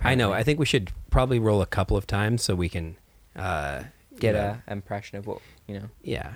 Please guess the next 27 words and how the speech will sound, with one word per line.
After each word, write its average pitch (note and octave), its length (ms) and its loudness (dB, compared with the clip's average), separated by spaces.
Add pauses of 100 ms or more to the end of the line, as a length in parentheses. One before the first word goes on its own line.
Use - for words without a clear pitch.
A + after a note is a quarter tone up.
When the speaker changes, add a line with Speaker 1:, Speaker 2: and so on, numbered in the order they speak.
(160)
Speaker 2:
All - 60 -6
right, - 100 -12
here. G2 240 -6 (840)
It's - 200 -2 (120)
Speaker 1:
All - 80 -4
right, B2 100 4 (140)
Speaker 2:
a - 40 4
Speaker 1:
I - 60 4
Speaker 2:
D D3 60 4
twenty-four D3 300 4
Speaker 1:
roll, A2+ 120 4
Speaker 2:
times, F#2+ 300 -2
Speaker 1:
I A#2+ 100 -4
Speaker 2:
right? C3 140 -4
Speaker 1:
roll, G#2+ 320 -8 (240)
and G2 160 -14
then F2+ 500 -10 (400)
you F#2+ 160 -8
can, F2+ 260 -6
like, D#2+ 500 -8 (560)
copy F#2+ 340 -2
paste F2 360 -2
some E2 180 -4
of D#2 60 -4
these D2+ 220 -6
things D#2 360 -4
Speaker 2:
Okay. F#2+ 340 -2